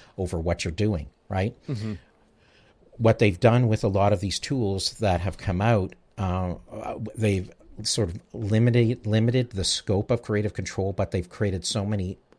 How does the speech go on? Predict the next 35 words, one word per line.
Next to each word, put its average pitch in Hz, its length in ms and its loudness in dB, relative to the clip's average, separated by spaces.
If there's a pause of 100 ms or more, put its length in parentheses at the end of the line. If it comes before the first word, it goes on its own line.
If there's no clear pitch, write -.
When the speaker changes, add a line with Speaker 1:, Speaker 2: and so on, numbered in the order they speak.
(100)
Speaker 1:
pre-built 104 800 -4
templates 92 520 -6
and 85 140 -8
packages 90 720 -6 (420)
that 92 240 0
allow 95 400 2
you 92 180 -2
to - 140 -8
get 90 300 -2 (220)
sophisticated - 1080 2 (220)
and 101 100 0
interesting 95 480 -2
animations, 92 920 -2 (360)
for 98 120 -2
example, 95 680 0
that 92 320 0 (680)
m-, 98 140 -6 (140)
you 95 160 -2
may 95 180 0
otherwise 90 640 2 (360)
never 92 300 -4
have 85 160 -2
the 80 60 -6
skill 85 340 -2
to 78 120 -8
do 78 280 -4
if - 160 -12
you 80 100 -6
weren't 80 240 -8
gonna 78 240 -6 (160)
dive 80 360 -2
deep 82 220 -8
into 73 380 -8 (300)
an 87 140 -4
editor. 78 380 -2